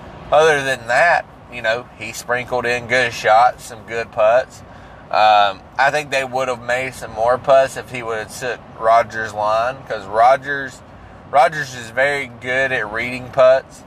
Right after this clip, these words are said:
He was right almost all the time. And he was a good putter himself. Like, he, he made some really good strokes on the, the putting green. So,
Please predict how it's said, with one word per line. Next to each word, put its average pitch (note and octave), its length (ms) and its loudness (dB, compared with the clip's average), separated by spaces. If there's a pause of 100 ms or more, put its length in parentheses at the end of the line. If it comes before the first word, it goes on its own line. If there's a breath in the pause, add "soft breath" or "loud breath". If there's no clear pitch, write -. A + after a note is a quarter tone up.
He C3 120 -8
was B2+ 140 -8
right B2 340 2
almost B2 540 -2
all A#2+ 240 4
the A2+ 80 -4
time. B2 380 0 (2000)
And A#2 500 0 (1900 loud breath)
he E3 160 0
was B2 240 -4
a A#2+ 60 0
good A#2+ 240 -2
putter A#2+ 360 2
himself. G#2+ 520 2
Like, G2+ 340 0
he, A#2+ 160 -12
he A#2+ 220 -12
made A2+ 320 -8
some G2+ 240 -16
really A2 240 -6
good G#2 220 -8
strokes G#2+ 480 -2
on G2 220 -2
the, F#2+ 360 -4 (100)
the G2+ 80 -14
putting G2 300 0
green. G2 320 -6
So, F#2+ 280 0